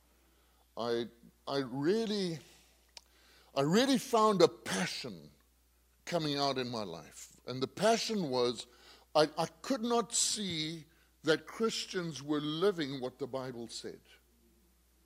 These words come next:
Wherever I looked, there were, the Bible was full of stuff, promises. The Bible was full of commands. The Bible, uh, uh, uh, seemed to talk to me about a s-, a,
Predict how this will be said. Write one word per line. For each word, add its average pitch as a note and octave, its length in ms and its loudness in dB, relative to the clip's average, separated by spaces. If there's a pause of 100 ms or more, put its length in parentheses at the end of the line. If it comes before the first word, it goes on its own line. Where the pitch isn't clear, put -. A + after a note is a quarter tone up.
(320)
Wherever A#3 480 6
I G3+ 120 6
looked, G3 560 0
there F#3+ 160 4
were, F#3 180 6 (220)
the E3 120 0
Bible A3 420 2
was F3 160 -6
full C4+ 360 -4
of B3 120 -2
stuff, - 480 -4
promises. A#3+ 800 -2 (880)
The D#3 80 -2
Bible G#3+ 420 8
was F#3+ 180 2
full A3 460 4
of - 140 0
commands. E3+ 680 -6
The C3+ 100 -4
Bible, F3+ 520 0 (260)
uh, D3+ 60 0
uh, C#3 300 4 (100)
uh, D3 100 -2 (640)
seemed D4 540 0
to G3 100 -4
talk A3+ 400 4
to F#3 120 2
me D3+ 420 -2 (480)
about F3 360 6
a F#3+ 60 4
s-, - 240 -6 (100)
a, D#3+ 120 4